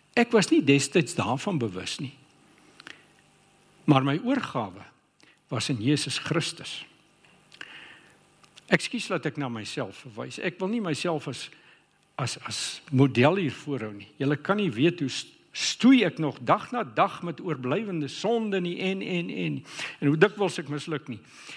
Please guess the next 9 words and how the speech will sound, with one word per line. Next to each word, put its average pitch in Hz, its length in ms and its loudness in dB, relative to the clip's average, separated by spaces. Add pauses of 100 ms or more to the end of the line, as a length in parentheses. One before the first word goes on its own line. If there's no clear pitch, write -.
(380)
S-, - 260 0 (600)
stamelend, 226 880 4 (240)
struikelend. 196 1120 0 (260)
Ek 156 120 -6 (240)
val, 214 440 6
ek 170 120 -6
val 220 160 -2
myself 214 440 0 (160)
bloedneus. 165 640 0